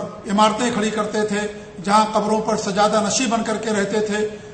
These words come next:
جہاں قبروں پر مجاور بن کر کے رہتے تھے، جہاں وہ قبروں کا طواف کرتے تھے، سجدے کرتے تھے، وہی یہ چیز بھی تھی کہ وہ قبروں پر شامیانے بھی لگاتے تھے اور قبے بھی بناتے تھے۔ اسی لیے ابو موسیٰ اشعری رضی اللہ تعالیٰ عنہ نے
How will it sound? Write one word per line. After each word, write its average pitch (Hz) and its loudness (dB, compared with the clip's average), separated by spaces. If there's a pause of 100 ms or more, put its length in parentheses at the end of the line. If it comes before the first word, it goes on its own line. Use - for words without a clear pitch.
(120)
جہاں 208 4
قبروں 214 0
پر 220 0
مجاور 208 6
بن 226 4
کر - -2
کے - -4
رہتے 208 0
تھے، 214 0 (340)
جہاں 208 4
وہ 214 2
قبروں 214 0
کا 208 -2
طواف 214 4
کرتے 220 -2
تھے، 214 0
سجدے 202 0
کرتے 220 0
تھے، 233 0 (400)
وہی 220 0
یہ 214 2
چیز 262 0
بھی 220 0
تھی 247 0
کہ 220 -4
وہ 214 2
قبروں 214 0
پر 226 -4
شامیانے 202 0
بھی 254 2
لگاتے 220 2
تھے 214 0 (200)
اور 208 -4 (100)
قبے 202 4
بھی 262 6
بناتے 233 4
تھے۔ 214 2 (220)
اسی 262 -2
لیے 247 4
ابو 233 4
موسیٰ 214 0
اشعری 220 0
رضی 214 0
اللہ 208 2
تعالیٰ 208 0
عنہ 226 2
نے 262 -2